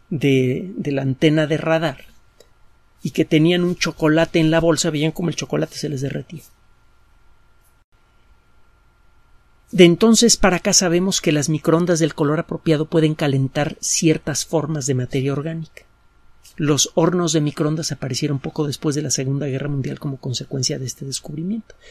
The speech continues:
Fue en la Segunda Guerra Mundial que se inventó el radar. Y, por cierto, fue la invención del radar, eh, lo que salvó a Inglaterra del asalto alemán en la batalla de Inglaterra. Es un-, uno de los momentos más dramáticos de ese conflicto que ha sido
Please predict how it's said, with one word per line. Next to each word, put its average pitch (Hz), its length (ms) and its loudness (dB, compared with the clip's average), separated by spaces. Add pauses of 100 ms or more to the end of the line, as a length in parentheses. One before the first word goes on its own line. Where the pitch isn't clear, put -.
Fue - 80 2
en 160 60 6
la 156 40 2
Segunda 151 300 -2
Guerra 151 200 -6
Mundial 135 260 -2
que - 60 -12
se 143 100 -4
inventó 123 260 -4
el 123 60 -8
radar. 143 320 -10 (600)
Y, 175 80 -6
por 139 180 -6
cierto, 160 280 -4
fue 156 140 0
la 139 260 -4
invención 127 560 -2
del 160 120 -6
radar, 156 380 -4 (340)
eh, 170 140 -2
lo 147 200 -2
que 143 100 -4
salvó 143 340 2
a 156 40 6
Inglaterra 147 680 2 (440)
del 135 180 0
asalto 127 360 0
alemán 180 400 0
en 143 140 -2
la 127 80 -4
batalla 135 420 -8
de 131 60 -8
Inglaterra. 131 480 -8 (640)
Es - 160 -12
un-, 160 120 -6
uno 143 180 -2
de 139 80 0
los 143 160 -6
momentos 135 420 -4
más 139 180 -2
dramáticos 139 720 -8
de 139 100 -8
ese - 160 -8
conflicto 147 560 -6
que 156 100 -6
ha 131 40 -4
sido 151 280 2